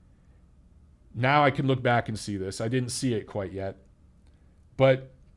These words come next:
it seems he found something in those last few rounds where he had that late rounds comeback and, and made the fight, the first fight, you know, fairly close. He clearly lost, but it was fairly close.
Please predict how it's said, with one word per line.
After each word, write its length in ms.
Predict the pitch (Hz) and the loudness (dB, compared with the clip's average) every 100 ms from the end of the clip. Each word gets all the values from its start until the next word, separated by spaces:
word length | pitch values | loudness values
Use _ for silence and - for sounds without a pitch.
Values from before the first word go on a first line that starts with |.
| - - - - _ - - - - - _ _ - | -20 -20 -20 -20 _ -20 -20 -20 -20 -20 _ _ -2
it 160 | 160 160 | 0 0
seems 400 | - 196 220 175 | 0 0 0 -2
he 120 | 165 | -4
found 500 | 131 - 143 139 127 | -2 2 2 2 0
something 420 | - 107 - - - - - - | -2 -4 -6 -16 -18 -20 -10 -2
in 140 | 127 | 2
those 220 | 127 113 | 2 2
last 300 | 123 127 127 | 4 4 2
few 180 | - 123 | 0 0
rounds 340 | 117 107 98 | 2 0 -2
where 100 | 110 | 0
he 60 | 123 | 2
had 140 | 123 | 4
that 200 | 123 117 | 4 2
late 220 | 117 143 131 | 2 0 2
rounds 360 | 131 127 110 | 2 2 0
comeback 760 | - - 127 107 95 85 - - - - _ _ _ _ | -4 -2 -2 -2 -6 -8 -18 -20 -20 -20 _ _ _ _
and, 320 | - 120 117 120 | -2 0 2 2
and 260 | 127 117 | 2 2
made 220 | 127 139 | 2 2
the 80 | 123 | 2
fight, 320 | 120 131 123 | 0 2 0
the 80 | 107 | 0
first 320 | - 123 120 | -2 -2 -2
fight, 300 | - 113 110 - | -2 -2 -2 -6
you 100 | 117 | -4
know, 120 | 107 | -4
fairly 360 | 104 - 123 113 | -2 0 2 0
close. 560 | 107 110 90 - - - - _ - - - - - | -2 -4 -4 -8 -18 -20 -20 _ -20 -20 -20 -20 -12
He 220 | 160 147 - - | -10 -10 -14 6
clearly 320 | 196 170 135 | 10 10 8
lost, 480 | 131 127 107 - - | 6 6 4 0 -4
but 100 | 117 | -4
it 40 | |
was 140 | 113 | -4
fairly 360 | - 123 117 107 | -4 -2 -2 -4
close. 480 | - 87 - - | -8 -10 -10 -18